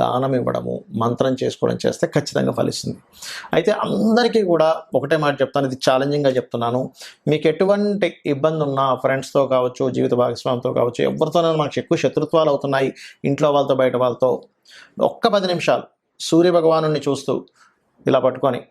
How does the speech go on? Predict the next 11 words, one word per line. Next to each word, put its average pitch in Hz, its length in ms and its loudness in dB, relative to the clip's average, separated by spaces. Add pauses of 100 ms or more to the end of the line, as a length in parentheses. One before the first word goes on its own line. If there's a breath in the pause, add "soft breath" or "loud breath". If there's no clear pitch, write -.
(120)
"ఓం 139 140 4 (120)
మిత్రాయ 127 600 2
నమః", 117 180 -6 (360)
హండ్రెడ్ 143 400 0
పర్సెంట్ 151 280 -2 (100)
శత్రువు 190 420 2 (100)
కూడా 135 200 4
మీకు 147 140 -6
మిత్రుడైపోతాడు. 123 600 -2 (420 loud breath)
"అరే, 143 140 0 (260)
ఇంత 143 120 0